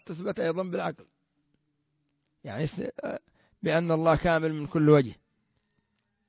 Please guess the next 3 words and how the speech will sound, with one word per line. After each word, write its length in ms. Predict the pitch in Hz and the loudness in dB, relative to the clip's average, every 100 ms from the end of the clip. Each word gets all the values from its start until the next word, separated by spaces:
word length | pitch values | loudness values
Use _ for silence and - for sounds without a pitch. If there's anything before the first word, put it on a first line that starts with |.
| _ _ _ _ _ _ _ _ _ _ _ _ | _ _ _ _ _ _ _ _ _ _ _ _
وإذا 440 | - 180 208 202 185 | 4 6 8 8 6
قلت 540 | 185 214 185 175 135 - _ _ _ _ _ _ _ _ _ - | 6 2 4 4 2 -2 _ _ _ _ _ _ _ _ _ -4
إثبات 560 | 175 160 185 202 185 | -2 0 2 4 4